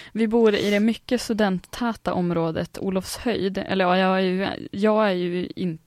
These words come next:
alltså vi har inte ens samma riktnummer fast det är en gata emellan. Så att jag är väl så här, ja, Johannebergkanten. Och du bor i det här gigantiska komplexet på Olofshöjd.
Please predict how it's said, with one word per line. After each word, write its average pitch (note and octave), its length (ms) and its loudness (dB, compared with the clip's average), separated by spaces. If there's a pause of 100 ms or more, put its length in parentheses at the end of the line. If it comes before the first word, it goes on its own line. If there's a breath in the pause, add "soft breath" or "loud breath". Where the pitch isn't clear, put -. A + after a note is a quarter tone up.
alltså F#3+ 160 -2
vi G3 80 2
har A#3 100 4
inte A#3+ 160 0
ens E3+ 100 -2
samma F3+ 180 0
riktnummer G#3 480 -2
fast - 220 -8
det F#3 60 0
är F3 40 2
en F3 140 0
gata F#3+ 320 0
emellan. F#3 380 0
Så F#3+ 100 -8
att - 80 -8
jag G#3 300 2
är F3+ 60 0
väl F3+ 120 -6
så - 120 -6
här, - 320 -2
ja, F3+ 220 -4
Johannebergkanten. F3+ 960 -4 (500 loud breath)
Och - 280 -6
du G3 200 -2
bor F3+ 200 -2
i F3 60 -2
det F3 80 -6
här F3 120 -4
gigantiska F3 640 -6
komplexet - 580 -10
på - 120 -12
Olofshöjd. F3 540 -6